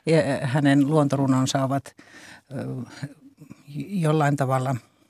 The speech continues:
ajattomia, niin kuin kaikkikin hänen runonsa, mutta, mutta, ö,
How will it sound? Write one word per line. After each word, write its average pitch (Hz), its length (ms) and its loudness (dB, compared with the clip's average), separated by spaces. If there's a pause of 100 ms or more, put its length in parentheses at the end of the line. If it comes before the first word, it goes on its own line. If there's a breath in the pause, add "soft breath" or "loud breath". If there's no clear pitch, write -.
(1400 loud breath)
ajattomia, 165 680 4
niin 170 160 4
kuin 180 140 2
kaikkikin 143 600 0
hänen 131 340 2
runonsa, 127 520 -4
mutta, 135 480 -4
mutta, 143 360 -2 (540 loud breath)
ö, 156 200 -4